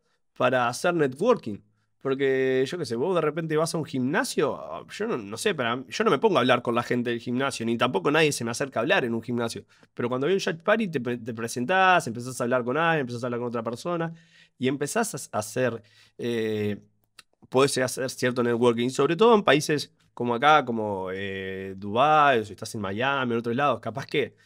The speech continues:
estamos en Sudamérica, es más difícil encontrar a alguien para hacer networking. Debe haber alguien ahí en toda la fiesta, pero justo andar con ese, dar con ese <laughs> es más complicado. Pero en definitiva, gente, sí se puede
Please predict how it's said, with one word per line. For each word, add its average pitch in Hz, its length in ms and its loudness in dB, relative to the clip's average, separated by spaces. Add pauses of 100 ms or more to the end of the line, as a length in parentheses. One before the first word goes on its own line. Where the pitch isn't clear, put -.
estamos 127 280 0
en 123 60 0
Sudamérica, 131 540 2
es 120 80 -4
más 127 160 4
difícil 120 400 -2
encontrar 110 320 -2
a 120 60 4
alguien 117 180 2
para 110 80 4
hacer 113 160 -4
networking. 113 400 0
Debe 143 160 4
haber 147 240 4
alguien 165 280 4
ahí 131 120 2
en 139 40 0
toda 135 120 0
la 120 80 -2
fiesta, 151 240 -2
pero 113 120 -2
justo 139 300 -6
andar 123 240 0
con 117 140 -2
ese, 131 260 -8
dar 117 220 -4
con 113 160 -4
ese 156 280 -6 (380)
<laughs> - 300 -20
es 135 160 0
más 143 160 0
complicado. 117 640 0 (600)
Pero 180 180 8
en 185 40 8
definitiva, 208 540 6
gente, 170 540 2
sí - 280 0
se 240 180 4
puede 226 640 4